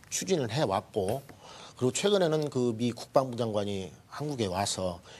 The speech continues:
연내에는 이 사드 배치를 완료하겠다, 이렇게 공식적으로 발표한 바가 있습니다. 따라서 제가 궁금하고 도민들이 궁금하게 여기는 부분들은 문 전 대표의 입장은 그 사드 배치에 대해서 다소 입장이 좀 달라지셨거든요. 그래서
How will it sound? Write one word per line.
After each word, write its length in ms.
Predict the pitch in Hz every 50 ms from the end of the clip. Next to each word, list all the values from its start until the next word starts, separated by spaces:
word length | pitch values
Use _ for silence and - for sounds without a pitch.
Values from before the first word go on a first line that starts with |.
| - -
연내에는 520 | 110 117 127 147 160 175 175 175 190 202 190
이 60 | -
사드 320 | - - 185 185 160 170
배치를 360 | - - 131 - - - 120 104
완료하겠다, 640 | 90 92 113 117 107 113 117 123 113 - - 101
이렇게 200 | 87 - - 107
공식적으로 520 | 101 - 120 123 - - - 113 95 101 92
발표한 420 | - - - 104 - - 107 101
바가 120 | 95 87 82
있습니다. 420 | - - - 98 87 80 76 - - - - - - - - - - - - - - - - - - -
따라서 720 | 151 170 185 180 - 180 165 151 147 139 131 123 123 - - - - - - - - -
제가 240 | - - 135 131 185
궁금하고 640 | 180 147 160 160 151 151 151 143 131 131 143 135 131
도민들이 420 | - - 131 139 139 135 131 143
궁금하게 720 | 135 - - 131 127 127 127 120 117 113 110 104 113 113 110
여기는 300 | 113 110 113 110 107 104
부분들은 480 | 95 98 101 104 101 117 135 143 139 - - - - - - - - - -
문 140 | 131 143
전 160 | 151 160 160 160
대표의 300 | 160 156 156 151 151 143
입장은 420 | 135 139 151 147 156 175 180 165 - - - _ _ - - _ -
그 160 | - 123 120
사드 340 | 123 - 185 214 247 - - -
배치에 400 | - 127 120 - - - 185 196
대해서 500 | 190 175 165 - - 113 110 107 101 - - - - - - -
다소 400 | - - - - 131 - - 202
입장이 280 | 147 135 - 165 147 127
좀 140 | 123 107
달라지셨거든요. 880 | - - - 110 135 170 180 160 - 151 - - 131 117 110 107 127 139
그래서 320 | - 113 117 101 117 104